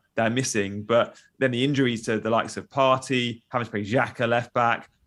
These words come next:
I don't think they're gonna get top four. And I think they've got a few tricky games. I don't even know in terms of F P L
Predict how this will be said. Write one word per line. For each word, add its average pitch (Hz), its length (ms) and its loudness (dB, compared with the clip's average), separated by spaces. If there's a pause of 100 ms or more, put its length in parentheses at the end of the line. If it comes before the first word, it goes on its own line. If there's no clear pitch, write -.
(100)
I 139 120 4
don't 143 120 6
think 127 120 -8
they're 120 100 -6
gonna 120 120 -2
get - 160 -4
top - 220 -10
four. 120 240 4
And 107 80 2
I 107 60 0
think 160 260 -4 (140)
they've 117 260 -2
got - 140 2
a 175 40 2
few 170 160 -6
tricky 135 300 -6
games. 104 400 -2 (140)
I 139 100 4
don't 170 140 2
even 131 180 -2
know 131 120 0
in 113 100 -4
terms 113 220 -6
of 107 60 -4
F 110 140 -4
P 120 100 0
L 101 380 0